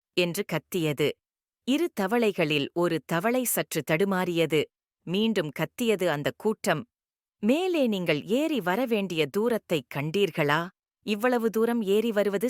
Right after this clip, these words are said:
சாத்தியமற்றது. இதுவரை இந்த கிணற்றில் விழுந்த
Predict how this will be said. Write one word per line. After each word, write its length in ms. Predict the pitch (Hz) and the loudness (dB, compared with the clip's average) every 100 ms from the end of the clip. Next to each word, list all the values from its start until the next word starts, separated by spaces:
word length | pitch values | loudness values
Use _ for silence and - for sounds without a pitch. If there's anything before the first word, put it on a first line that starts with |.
| - | -2
சாத்தியமற்றது. 960 | 208 247 - 233 214 190 - 190 196 180 _ _ - | -4 -4 -4 -2 0 -2 0 2 2 0 _ _ -6
இதுவரை 500 | 233 240 320 339 339 | 0 2 2 0 0
இந்த 220 | 240 190 - | 0 -2 0
கிணற்றில் 540 | 262 311 - 277 240 | -2 -2 -4 -4 -2
விழுந்த 320 | 220 247 240 | 0 0 -2